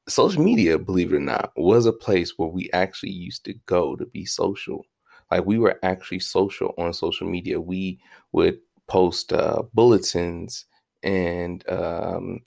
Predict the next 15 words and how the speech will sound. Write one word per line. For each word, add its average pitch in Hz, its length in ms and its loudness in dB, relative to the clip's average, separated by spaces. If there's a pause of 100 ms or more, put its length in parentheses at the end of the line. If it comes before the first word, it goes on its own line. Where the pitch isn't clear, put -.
(120)
comments 104 720 0
and 87 240 -4
stuff - 400 0
like 90 260 -2
that, 101 320 4
and - 120 -6
all 98 240 2
those 95 120 0
other 98 240 2
weird 95 440 2
ass 92 260 -2
things 92 300 -2
that 90 80 -6
we 90 100 -6
did 90 260 -4